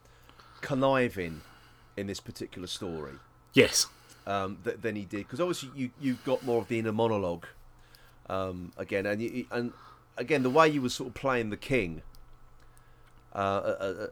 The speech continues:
Speaker 1: as well, was, was certainly brought more to the fore.
Speaker 2: And, and the fact that he's actually been playing a long game anyway. This wasn't, he, you know, there wasn't just the fact that, oh, when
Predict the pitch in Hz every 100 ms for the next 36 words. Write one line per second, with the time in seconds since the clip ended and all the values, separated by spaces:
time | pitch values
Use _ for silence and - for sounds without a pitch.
0 | 107 95 113 110 76 71 - - - -
1 | - - - 117 101 113 - 135 113 110
2 | - 120 120 113 107 - 98 - 123 85
3 | 71 - - - - - - - 240 226
4 | 226 220 202 - 190 - - 160 - -
5 | - 170 165 151 - 135 117 120 120 143
6 | 131 123 117 120 123 120 110 110 113 104
7 | 110 117 107 90 90 - - - - 131
8 | - 175 131 123 120 - - - - 147
9 | 131 123 - - 165 123 110 131 135 143
10 | 135 123 139 127 - 123 - 120 - 117
11 | 113 - - - - - - 143 131 113
12 | 123 120 113